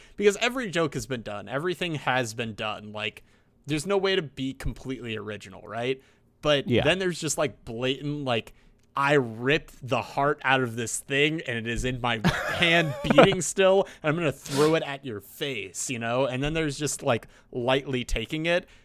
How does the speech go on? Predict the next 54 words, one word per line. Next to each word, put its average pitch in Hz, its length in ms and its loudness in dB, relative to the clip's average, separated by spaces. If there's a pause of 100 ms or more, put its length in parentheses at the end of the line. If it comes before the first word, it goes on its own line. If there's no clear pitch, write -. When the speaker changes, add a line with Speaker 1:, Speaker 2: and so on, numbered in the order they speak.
(240)
Speaker 1:
And 175 100 4
I 190 80 8
partake 214 420 4
in 214 80 4
a 190 80 2
little 165 240 4
bit 147 140 4
of 107 120 -2
both. 113 380 -8
Like, 113 220 -4
sometimes 202 400 0
I 214 60 0
can't 175 240 -2
help 147 160 -2
myself, 120 380 -4
and 120 100 -2
I'll 123 160 0
just 123 240 -8
say 117 180 -4
something, 180 380 -2
and 160 40 -2
I'll 139 60 0
be 127 140 0
like, 120 160 -2 (480)
"I 170 100 0
shouldn't 98 220 -8
have 95 100 -14
said 101 220 -8
that. 107 240 -6 (160)
I 269 120 6
know 156 120 4
that's 110 280 -8
not 104 180 -6
mine." 160 440 4
<laughs> - 40 -8
You 233 60 0
know 226 80 4
what 208 100 4
I 202 60 4
mean? 208 300 2
Or, 196 60 -8
Speaker 2:
Yeah. 123 540 12
Speaker 1:
like, 110 80 8
that 131 140 2
Speaker 2:
Mm-hmm. 123 100 12
Speaker 1:
concept 135 380 4
isn't 131 180 2
Speaker 2:
Mm-hmm. 117 80 0
Speaker 1:
mine. 147 380 -2 (320)
Um, 101 520 -2 (260)
but 143 100 -2
yeah, 120 280 -2
I, 123 280 -4
I, 135 240 0